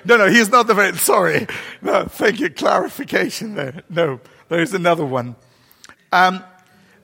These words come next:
but, but this is not a story to mock fishermen. But Peter says, "I want to go fishing."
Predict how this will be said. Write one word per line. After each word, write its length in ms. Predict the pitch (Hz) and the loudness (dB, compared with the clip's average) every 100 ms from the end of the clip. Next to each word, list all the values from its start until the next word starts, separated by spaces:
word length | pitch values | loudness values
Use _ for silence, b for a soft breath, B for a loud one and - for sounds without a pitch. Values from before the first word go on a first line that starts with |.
| _ | _
but, 380 | 208 220 - - | 0 0 -4 -6
but 100 | 208 | -4
this 220 | 262 - | -4 -6
is 140 | 262 | -6
not 240 | 254 240 220 | -4 -4 -6
a 40 | |
story 440 | - - 214 190 170 | -12 -6 -4 -4 -6
to 180 | - | -10
mock 300 | 185 180 170 | -8 -8 -8
fishermen. 800 | - - 233 - 143 117 - 131 131 _ _ _ _ _ _ _ _ _ _ _ _ | -14 -10 -10 -10 -12 -14 -16 -20 _ _ _ _ _ _ _ _ _ _ _ _ _
But 240 | - 165 - | -10 -10 -6
Peter 320 | 233 262 277 | -8 -6 -8
says, 560 | - 214 175 170 - - b b - | -4 0 0 -2 -8 -14 b b 0
"I 220 | 196 233 | 2 2
want 380 | 220 190 190 190 | -2 -6 -8 -10
to 100 | 175 | -8
go 240 | 185 175 | -6 -4
fishing." 680 | - - 151 - 113 - 113 | -6 -10 -12 -12 -18 -18 -20